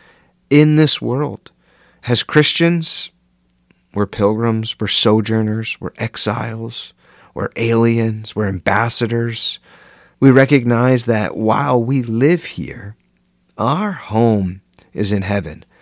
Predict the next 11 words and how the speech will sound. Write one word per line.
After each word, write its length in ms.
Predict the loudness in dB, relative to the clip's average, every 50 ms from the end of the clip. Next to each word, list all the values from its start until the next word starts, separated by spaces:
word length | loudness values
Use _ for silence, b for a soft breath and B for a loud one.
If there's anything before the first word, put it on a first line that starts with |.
| b b -8
Our 140 | -6 -4
citizenship, 880 | -2 2 2 4 4 4 2 2 0 0 -2 -2 -2 -4 -6 -6 -8 -12 _ _ _ _ _ _ _ -14
as 120 | -14 -12
Paul 200 | -6 -4 -4 -4
said 160 | -4 -4 -4 -4
to 80 | -4 -4
the 60 | -4
Philippians, 480 | -4 -4 -4 -4 -2 -2 -4 -4 -4 -8 -12 _ -4
is 180 | -2 2 2
in 120 | 4 2 2
heaven. 480 | 0 0 -2 -4 -4 -6 -8 -10 -12